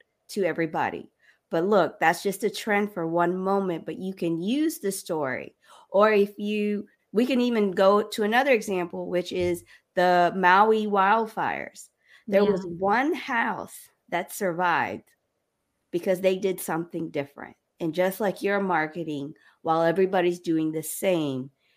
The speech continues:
Speaker 1: and it feels like you're just so different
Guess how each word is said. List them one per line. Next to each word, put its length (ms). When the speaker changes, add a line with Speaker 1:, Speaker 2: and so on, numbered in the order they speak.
Speaker 1:
and 140
it 160
feels 540
like 400
you're 440
just 520
so 380
different 720